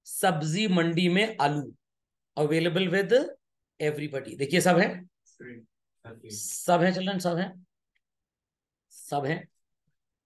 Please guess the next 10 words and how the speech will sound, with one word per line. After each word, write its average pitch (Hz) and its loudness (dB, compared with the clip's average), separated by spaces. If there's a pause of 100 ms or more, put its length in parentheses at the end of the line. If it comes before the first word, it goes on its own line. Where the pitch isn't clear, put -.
तो 180 4
कोई 226 8
भी 233 2
इंडिविजुअल 202 2
सेलर 202 0
या 196 0
बायर 156 2
प्राइस 175 -4
को 196 -6
इन्फ्लुएंस 202 -2